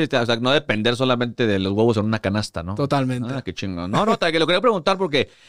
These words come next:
Speaker 1: casi siempre que lo preguntas a la gente que trabaja en la industria, como que
Speaker 2: Nadie quiere contestar,
Speaker 1: que se
Speaker 2: pero bueno,
Speaker 1: vayan, pero
Speaker 2: aquí,
Speaker 1: sí.
Speaker 2: aquí, aquí estamos para contestar.
Speaker 1: <laughs> Excelente, excelente.
Speaker 2: Mi querido Armando, te quería preguntar,
Speaker 1: Ujú.
Speaker 2: siendo muy honesto, lo más vulnerable que puedas ser en este momento,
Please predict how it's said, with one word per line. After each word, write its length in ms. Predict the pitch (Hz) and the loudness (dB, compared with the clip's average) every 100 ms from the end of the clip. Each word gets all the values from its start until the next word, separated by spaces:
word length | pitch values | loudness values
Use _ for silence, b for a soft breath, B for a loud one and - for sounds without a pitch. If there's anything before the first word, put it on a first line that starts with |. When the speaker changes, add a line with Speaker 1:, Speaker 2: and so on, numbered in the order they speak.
| B | B
Speaker 1:
casi 140 | 220 | -2
siempre 180 | 247 277 | 0 0
que 60 | 247 | 2
lo 80 | 151 | 2
preguntas 300 | 131 156 180 | 0 0 0
a 60 | |
la 100 | 143 | 2
gente 300 | 123 135 151 | 0 0 -2
que 80 | 143 | -2
trabaja 280 | 117 107 120 | 2 2 2
en 60 | 131 | 0
la 40 | |
industria, 460 | 107 101 - 120 123 | -2 -4 -2 -2 -2
como 240 | 107 92 | -4 -4
que 340 | 98 87 82 - - - | -2 -4 -6 -12 -14 -4
Speaker 2:
Nadie 260 | 202 208 | 0 0
quiere 160 | 196 175 | 0 0
contestar, 480 | 165 143 - 147 131 | -2 -2 -2 -2 -2
Speaker 1:
que 80 | |
se 60 | 151 | -2
Speaker 2:
pero 100 | 147 | 0
bueno, 140 | 165 | 2
Speaker 1:
vayan, 280 | 131 117 98 | 0 -2 -2
pero 200 | 98 101 | -2 0
Speaker 2:
aquí, 100 | 110 135 135 | 2 2 0
Speaker 1:
sí. 60 | - | 0
Speaker 2:
aquí, 240 | 370 226 240 | 2 2 2
aquí 160 | 440 214 | 0 0
estamos 400 | 214 208 190 180 | 2 2 2 2
para 160 | 190 185 | 2 2
contestar. 500 | 180 165 135 175 113 | 2 0 0 0 0
Speaker 1:
<laughs> 0 | |
Excelente, 220 | 120 127 | -2 -4
excelente. 380 | 117 113 113 - - | -6 -6 -6 -8 -8
Speaker 2:
Mi 180 | 175 170 | -2 0
querido 200 | 180 247 | 2 2
Armando, 600 | 269 214 196 170 135 110 - _ | 2 0 0 0 -2 -6 -18 _
te 100 | 160 | -2
quería 200 | 156 190 | 0 0
preguntar, 540 | 220 208 156 139 113 - | 0 0 0 -2 -8 -8
Speaker 1:
Ujú. 240 | 117 147 226 - B _ _ _ | -4 -2 -4 -10 B _ _ _
Speaker 2:
siendo 500 | - 185 220 233 - _ 139 | -2 2 2 2 -2 _ -8
muy 340 | 156 165 208 | -2 0 2
honesto, 560 | 175 139 - 113 107 _ _ _ _ - | 0 -2 -6 -14 -18 _ _ _ _ -10
lo 140 | 139 | -6
más 340 | 139 170 175 175 | -4 -2 -2 0
vulnerable 600 | 175 185 165 160 165 160 | 2 2 2 2 2 2
que 100 | 147 | 0
puedas 220 | 151 147 | 0 2
ser 140 | 156 | 2
en 80 | 143 | 0
este 200 | 139 - | -2 -2
momento, 520 | 139 131 127 117 107 | -2 -2 -6 -8 -14